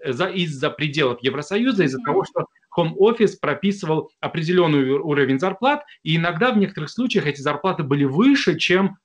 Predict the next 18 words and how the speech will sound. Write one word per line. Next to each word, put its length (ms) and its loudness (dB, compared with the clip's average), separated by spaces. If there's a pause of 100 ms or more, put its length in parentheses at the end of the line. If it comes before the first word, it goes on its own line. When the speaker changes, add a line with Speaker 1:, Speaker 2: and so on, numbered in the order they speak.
Speaker 1:
market 440 2
rate, 400 -6 (140)
чем, 460 -8
э, 300 -2
рыночная, 640 -2 (180)
э, 380 -6
ры-, 240 -2
рыночная 420 0
зарплата. 480 -8 (600)
Сейчас 680 -2
опустили 720 0
уровень 340 2
зарплаты, 460 -2
то 80 -4
есть 120 -6
если 200 0
вы 120 -2
сейчас 480 -4